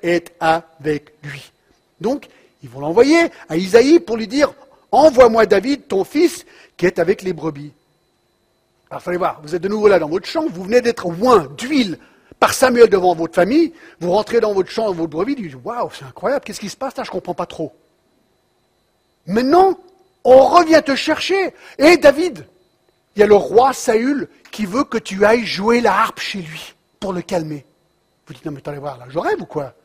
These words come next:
Moi ? Mais je suis un berger. » Non, tu vas devenir le guitariste du roi. Ou le harpiste, le harpiste du roi. Et donc, il y va. Saül, verset vingt-deux, fit dire, «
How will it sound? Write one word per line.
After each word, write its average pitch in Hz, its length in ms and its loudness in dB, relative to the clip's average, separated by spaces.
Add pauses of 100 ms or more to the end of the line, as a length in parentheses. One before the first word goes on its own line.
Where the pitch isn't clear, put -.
(240)
Moi ? 208 240 0 (440)
Mais 202 60 -8
je - 60 -6
suis 277 100 -4
un 285 40 -6
berger. » 359 500 -2 (120)
Non, 277 300 -2 (320)
tu 202 140 -8
vas 247 240 4
devenir 247 600 -4 (200)
le 170 120 -2
guitariste 208 720 -8 (100)
du 131 120 -16
roi. - 540 -12 (1400)
Ou 151 80 -10
le 156 80 0
harpiste, - 560 -10 (420)
le 165 60 -8
harpiste 160 400 -12
du 143 80 -16
roi. - 320 -20 (500)
Et 151 100 -14
donc, 262 460 0 (560)
il 226 320 -2
y 214 140 -2
va. 190 340 4 (480)
Saül, 226 360 4
verset 196 300 0
vingt-deux, 202 420 0 (260)
fit 202 140 -8
dire, « 190 320 0